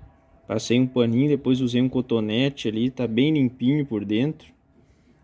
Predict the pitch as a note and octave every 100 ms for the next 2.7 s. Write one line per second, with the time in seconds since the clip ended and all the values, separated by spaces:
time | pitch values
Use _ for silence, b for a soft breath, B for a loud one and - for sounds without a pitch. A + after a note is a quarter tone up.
0 | - A2 A2+ B2 C#3+ C3 C3+ B2+ A#2 A2
1 | B2 D3+ C#3+ A#2 A#2+ D3+ D3 C#3+ A#2 A2
2 | - C3 C#3 A#2 - B2+